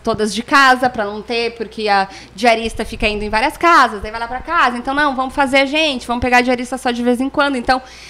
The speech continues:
muda também, impacta também. E como dar conta disso tudo? Como dar conta disso tudo? E é o que mais me perguntam. Mulheres, porque eu atendo mulheres.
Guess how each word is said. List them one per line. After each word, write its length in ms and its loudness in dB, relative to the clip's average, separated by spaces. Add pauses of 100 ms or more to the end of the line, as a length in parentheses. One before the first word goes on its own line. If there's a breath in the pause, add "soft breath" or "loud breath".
(120)
muda 440 8
também, 400 2
impacta 520 0
também. 360 4 (300 loud breath)
E 80 -6
como 320 2
dar 120 6
conta 300 6
disso 260 -6
tudo? 420 -2 (1120)
Como 400 6
dar 220 4
conta 400 4
disso 200 -6
tudo? 320 2
E 120 6
é 40 8
o 60 6
que 140 -2
mais 320 0
me 80 -4
perguntam. 540 -2
Mulheres, 720 4
porque 180 -6
eu 240 2
atendo 300 -2
mulheres. 440 -2